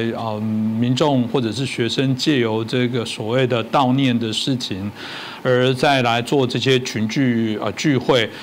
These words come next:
或者透过其他的一些形式哦，来产生另外一波的一些集结哦，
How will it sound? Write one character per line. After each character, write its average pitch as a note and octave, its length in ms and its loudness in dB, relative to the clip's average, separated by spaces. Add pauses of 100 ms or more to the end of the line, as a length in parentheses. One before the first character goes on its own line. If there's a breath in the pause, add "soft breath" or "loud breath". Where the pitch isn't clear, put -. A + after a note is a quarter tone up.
(100)
或 D#3 140 2
者 A#2+ 100 2
透 - 160 0
过 C#3 160 2
其 A#2 300 -2
他 B2+ 160 2
的 C3+ 80 2
一 B2 60 2
些 C3+ 180 0
形 A2+ 400 -2
式 C#3 260 2
哦， G#2 200 0
来 A2 120 0
产 A2+ 300 -4
生 C#3 260 0
另 D3 140 2
外 B2+ 160 4
一 B2+ 40 2
波 C3 360 2
的 A#2 220 0
一 A#2+ 100 0
些 B2+ 200 0
集 A2+ 280 -2
结 G2+ 300 -2
哦， G2 140 -2